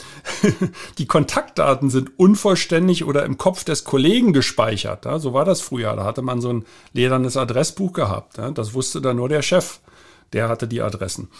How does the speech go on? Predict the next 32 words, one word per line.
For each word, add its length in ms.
Ja, 280
was 220
aber, 340
wenn 260
der 120
Vertriebsmitarbeiter 1040
das 220
genauso 360
macht? 340
Äh, 280
stellen 180
Sie 80
sich 100
vor, 220
der 140
ist 100
zuständig 440
für 100
Brasilien 760
und 180
hat 120
alles 640
bei 120
sich 500
zu 180
Hause 440
oder 240
in 80
seinem 480
kleinen 520
ledernen 460
Adressbuch. 960